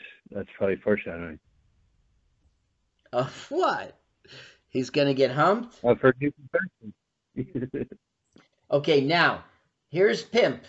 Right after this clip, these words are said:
Speaker 2: and he's trying to figure out, "How am I
Speaker 1: Yeah.
Speaker 2: gonna get this girl? They, I gotta get him desperate enough. How am I gonna get this girl?"
Speaker 1: Are they drinking from the water fountain? Uh, uh, there's a water fountain in the middle of the street.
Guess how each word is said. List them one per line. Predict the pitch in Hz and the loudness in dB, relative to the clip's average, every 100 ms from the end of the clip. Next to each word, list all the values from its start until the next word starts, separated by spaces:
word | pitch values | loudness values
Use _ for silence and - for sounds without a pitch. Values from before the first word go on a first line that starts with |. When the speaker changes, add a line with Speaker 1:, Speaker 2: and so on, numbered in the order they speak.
| _ _ _ | _ _ _
Speaker 2:
and | 127 | -8
he's | 135 | -6
trying | - 180 208 | 0 2 2
to | |
figure | - 226 196 190 | 0 0 4 4
out, | 147 - | 4 0
"How | 170 220 | -4 0
am | |
I | - | 0
Speaker 1:
Yeah. | - | 0
Speaker 2:
gonna | 285 285 | -6 -2
get | 277 277 | -2 -2
this | 277 175 | -8 -10
girl? | - 277 151 | 0 2 2
They, | 147 | 0
I | - 147 | -2 0
gotta | 180 202 | 2 2
get | 214 226 | 0 -2
him | 196 | -2
desperate | 180 220 - 190 156 | -4 -4 -4 -6 -4
enough. | 135 110 - | -6 -8 -8
How | 165 | -6
am | 202 | -6
I | 214 | -6
gonna | 226 226 | -8 -8
get | 208 - 233 | -10 -10 -12
this | 220 - | -12 -8
girl?" | 202 143 80 - _ _ _ _ _ _ _ _ _ _ _ _ _ _ _ _ _ _ _ _ - | -4 -4 -6 -14 _ _ _ _ _ _ _ _ _ _ _ _ _ _ _ _ _ _ _ _ -8
Speaker 1:
Are | 107 | 2
they | 143 | 2
drinking | 143 151 160 143 | 4 0 0 -4
from | |
the | 127 | -2
water | 101 101 127 | 4 4 4
fountain? | 135 156 120 | 0 -6 -4
Uh, | 127 127 | -4 2
uh, | 127 | 4
there's | 123 131 | 4 4
a | 117 | 4
water | 127 156 - | 4 2 0
fountain | 95 85 92 | -6 -8 -10
in | |
the | 90 | -8
middle | 98 101 | -4 -4
of | |
the | - | -6
street. | - 104 | -8 -8